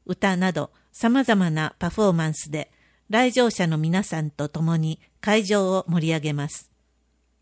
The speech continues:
フォーラム奈良、奈良の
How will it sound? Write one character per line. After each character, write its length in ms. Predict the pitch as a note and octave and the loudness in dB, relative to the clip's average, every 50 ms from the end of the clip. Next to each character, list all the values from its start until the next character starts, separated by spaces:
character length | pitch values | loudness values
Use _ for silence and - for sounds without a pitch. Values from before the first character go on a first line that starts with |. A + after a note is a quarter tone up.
| _ _ _ _ _ _ _ _ _ _ _ _ _ _ _ _ _ _ _ _ _ _ | _ _ _ _ _ _ _ _ _ _ _ _ _ _ _ _ _ _ _ _ _ _
フ 100 | - B3+ | 0 2
ォ 120 | B3+ C4 C4+ | 4 4 4
ー 20 | |
ラ 140 | B3+ B3+ B3 | 4 2 2
ム 260 | A#3 A#3 A3+ G#3+ G3 - | 2 0 -2 -2 -2 -2
奈 340 | G#3 G#3+ A3 F3+ E3 C#3 - | 0 0 0 0 -2 -4 -6
良、 20 | - _ _ _ _ _ _ _ _ _ _ _ _ _ _ | -10 _ _ _ _ _ _ _ _ _ _ _ _ _ _
奈 300 | A#3+ C4 C4 B3+ A3+ G3+ | 0 2 4 4 2 2
良 60 | E3 | 0
の 220 | D#3+ D#3 D#3 - | -2 -4 -4 -6